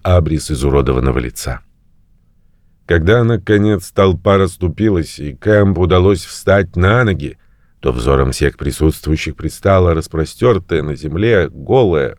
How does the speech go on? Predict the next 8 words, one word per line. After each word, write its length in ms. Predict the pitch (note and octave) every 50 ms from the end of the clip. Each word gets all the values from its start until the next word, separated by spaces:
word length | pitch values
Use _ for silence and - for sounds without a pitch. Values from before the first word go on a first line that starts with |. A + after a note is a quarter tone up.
| _ _
жалкая, 760 | - - - F2 A2 A2 G2 E2+ - - - C#2 B1 G1+ - _
избитое 920 | - F2 E2+ E2 F2 E2+ A2 B2+ A2 - - F#2 F#2 F#2 F2+ E2 E2+ - -
и 140 | G2 F2+ E2
изувеченное 800 | E2 D2+ D2+ D#2 D2+ D2 D#2 D#2 D2+ - - D2 C#2+ C#2+ C#2 C2
тело 280 | - - C#2+ C#2 C2+ C2
человека 540 | - - C#2+ C#2+ D2 D#2 A2 G#2 - - D#2
лет 240 | D#2+ A2 F2+ - -
тридцати. 680 | - D2+ C#2+ - - - D2 - - - C2+ - _